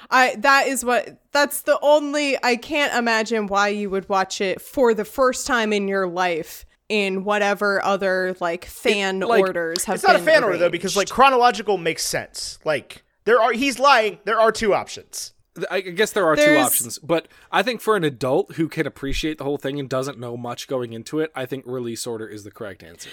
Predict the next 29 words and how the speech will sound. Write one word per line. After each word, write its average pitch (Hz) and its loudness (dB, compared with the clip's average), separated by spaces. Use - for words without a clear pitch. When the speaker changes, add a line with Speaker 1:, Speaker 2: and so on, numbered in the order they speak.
Speaker 1:
And 339 -2
also, 403 2
I 302 4
want 330 -2
to, 320 -4
exactly 320 0
like 294 0
how 269 2
I 226 2
did 214 -2
with, 208 -4
not 208 2
exactly, 180 -2
because 220 -8
The - -8
Hobbit 180 -2
came 175 -8
out 165 -6
first. 170 -4
Um, 220 4
<laughs> - -18
Speaker 2:
But - 0
you 262 0
went 165 0
Speaker 1:
but, 147 6
Speaker 2:
movie 240 0
Speaker 1:
uh, 269 4
Speaker 2:
release 110 -2
order. 110 -8